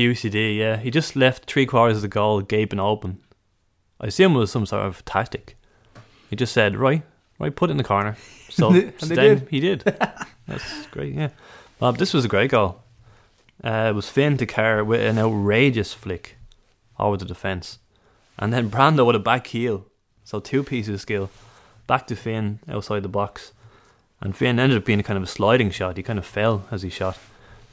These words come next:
Speaker 1: And as you say, kind of went under Doherty.
Speaker 2: Mm. So that made it three nil, and then we'll go on to Bourke for four.
Speaker 1: So as I said, another goal where Derry tried to play out from the back and we punished them.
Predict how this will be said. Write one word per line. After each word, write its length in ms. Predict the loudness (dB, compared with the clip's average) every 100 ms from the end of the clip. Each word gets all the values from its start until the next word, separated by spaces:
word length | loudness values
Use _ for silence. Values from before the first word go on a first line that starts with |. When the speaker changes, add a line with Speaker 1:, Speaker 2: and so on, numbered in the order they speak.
| -20 -20 _ _ -4
Speaker 1:
And 100 | 0
as 100 | 2
you 40 | 0
say, 220 | 0 0
kind 160 | 0 0
of 60 | 0
went 160 | 0
under 180 | 0 -2
Doherty. 400 | 0 -2 -2 -8 -10 -4
Speaker 2:
Mm. 280 | -2 -2 -8 -20 -20 -20 -20 -20 -18
So 140 | -6 2
that 140 | 4
made 180 | 6 4
it 240 | 0 -6
three 320 | -6 2 2
nil, 300 | 4 4 2 0
and 140 | 0
then 100 | 2
we'll 80 | 2
go 200 | 4 4
on 100 | 2
to 100 | 0
Bourke 400 | 0 4 4 2
for 120 | -4
four. 520 | -6 -2 2 4 2 -4 -20 _ _ _ _ _ _ _
Speaker 1:
So 140 | 0 4
as 140 | 4
I 40 | 2
said, 160 | 0
another 240 | 2 0 2
goal 320 | 2 0 0
where 300 | -2 -4 -6 _ _ _ _ _
Derry 280 | -2 0 0
tried 200 | 0 0
to 60 | 0
play 200 | 2 2
out 100 | 2
from 100 | -2
the 40 |
back 320 | 0 0 0
and 100 | -6
we 80 | -6
punished 380 | -6 -4 -4 -2
them. 160 | -6